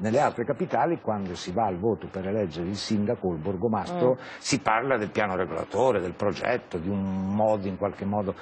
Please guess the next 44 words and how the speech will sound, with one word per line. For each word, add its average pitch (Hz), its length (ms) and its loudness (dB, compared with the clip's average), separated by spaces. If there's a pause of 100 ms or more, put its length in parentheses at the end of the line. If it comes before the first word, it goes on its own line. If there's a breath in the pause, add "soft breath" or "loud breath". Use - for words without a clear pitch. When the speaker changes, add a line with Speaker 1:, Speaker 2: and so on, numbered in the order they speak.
(140)
Speaker 1:
per 107 120 2
affrontare 104 480 2
la 98 80 4
modernità. 95 560 0
Quindi 127 260 0
c'è 127 340 0
un 113 220 0
deficit 156 760 0
della 113 340 2 (220 loud breath)
politica, 110 680 0
soprattutto - 560 -4
amministrativa, 147 840 0 (220 loud breath)
che - 80 2
ha 135 40 4
portato 147 400 2
Roma 110 280 4
ad 123 80 -4
un 110 100 2
grande 95 340 -2
degrado. - 420 -2
Speaker 2:
A 240 100 8
un 240 80 8
Speaker 1:
Questo 226 40 6
è 233 40 8
Speaker 2:
grande 240 200 8
degrado, 226 300 8
Speaker 1:
innegabile. 233 220 6
Speaker 2:
chi 233 100 6
vive 240 160 8
a 277 60 8
Roma 202 440 8
Speaker 1:
Questo 160 320 8
Speaker 2:
lo 147 180 8
Speaker 1:
è - 20 6
Speaker 2:
vive 165 160 6
Speaker 1:
innegabile. 170 460 6
Speaker 2:
anche 143 320 2
tutti 180 240 2
i 247 40 4
giorni. 302 400 6 (220 loud breath)
Ehm, 214 420 8
Di 214 140 2
Battista, 247 440 4
mm, 175 800 0